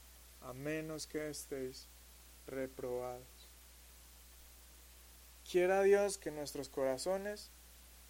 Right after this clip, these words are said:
no sean hallado-, hallados mentirosos al examinarnos a la luz de la obediencia en Cristo. Por el contrario, la esperanza es que tu corazón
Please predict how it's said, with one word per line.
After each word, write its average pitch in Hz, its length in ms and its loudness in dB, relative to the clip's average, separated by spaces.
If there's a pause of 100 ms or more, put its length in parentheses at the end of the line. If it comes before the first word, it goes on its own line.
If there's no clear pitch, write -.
(200)
no 175 580 -2
sean 160 680 0
hallado-, 131 680 -2 (540)
hallados 139 560 2
mentirosos 151 880 -2 (800)
al 147 180 -2
examinarnos 143 960 -4
a 147 80 -2
la 147 180 0
luz 143 320 -2
de 131 120 -4
la 127 140 -4
obediencia 127 720 -4 (500)
en 131 160 -12
Cristo. 139 420 -4 (840)
Por 151 180 4
el 165 140 8
contrario, 165 640 10 (1500)
la 135 100 -4
esperanza 147 640 0
es 135 140 -6
que 156 120 -2
tu 151 200 -4
corazón 151 640 0